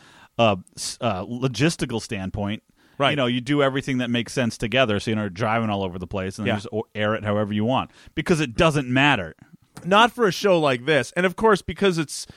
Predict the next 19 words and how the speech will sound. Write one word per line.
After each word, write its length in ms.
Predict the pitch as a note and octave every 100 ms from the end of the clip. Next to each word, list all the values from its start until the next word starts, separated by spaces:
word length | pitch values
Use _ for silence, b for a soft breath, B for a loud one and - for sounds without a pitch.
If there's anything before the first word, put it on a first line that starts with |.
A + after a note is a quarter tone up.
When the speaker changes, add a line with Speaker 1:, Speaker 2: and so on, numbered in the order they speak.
| b b
Speaker 2:
two 160 | - G3
thousand 360 | G3+ F3+ D3 D3
eighteen 720 | D3+ C3 - G3+ A#2+ G#2 C#3+ b b b
and 340 | - B2+ A#2+ A#2
you 300 | - B2+ D#3
and 80 | D#3
I 160 | D3 C#3+
are, 260 | C3+ B2+ -
are, 200 | B2+ A#2+
we 100 | C3
can 160 | B2+ A2+
pick 240 | - E3+
this 160 | - B2+
stuff 240 | - A2+
out. 220 | D#3 D#3 B2
Like, 200 | A#2+ -
you 100 | E3
can 180 | A3+ E3+
tell 460 | - A3 D#3 A#2+